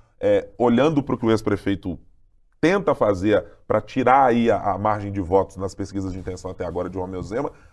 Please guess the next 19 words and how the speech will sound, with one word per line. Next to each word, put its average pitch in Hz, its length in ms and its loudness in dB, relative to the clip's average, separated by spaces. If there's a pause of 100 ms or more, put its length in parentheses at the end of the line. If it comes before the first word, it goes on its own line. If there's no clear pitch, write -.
(140)
mas 131 200 0
que - 80 -18
se 151 120 -8
pa-, 131 320 0
é, 90 400 -6
se - 160 -12
mostra 147 380 0
absolutamente 143 520 -4 (380)
impassível, 170 1120 -2
mesmo 185 320 -2
diante 170 260 0
de 170 80 -10
críticas, - 560 -8
as 120 140 0
quais 170 220 4
ele 156 80 4
aprendeu 120 440 2
a 127 40 6
responder, 113 600 0